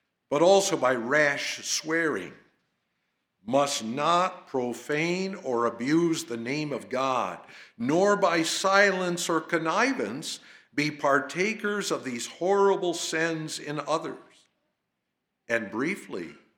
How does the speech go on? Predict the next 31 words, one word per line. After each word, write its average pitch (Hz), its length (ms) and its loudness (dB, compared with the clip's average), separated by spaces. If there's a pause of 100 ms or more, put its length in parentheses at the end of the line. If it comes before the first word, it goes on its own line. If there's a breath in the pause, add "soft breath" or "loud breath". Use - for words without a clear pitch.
(560 soft breath)
that 135 280 2
we 190 160 0
use 160 500 2
the 131 120 -4
name, 143 600 -2
the 117 120 2
holy 196 640 2
name 160 320 -2
of 123 160 -4
God, 135 600 -2
no 214 420 2
otherwise 101 920 0 (280 soft breath)
than 120 300 -2
with 113 180 -4
fear 170 580 0
and 101 320 -10
reverence, 165 800 -4 (960)
so - 260 -6
that 110 220 0
he 147 240 -10
may 123 180 -4
be 98 160 -6
rightly 120 580 -4
confessed 127 800 -4
and 95 240 -12
worshipped 175 560 -2
by 151 240 0
us 156 320 -4 (240 loud breath)
and 131 200 -2
be 120 140 -6
glorified 113 1160 -2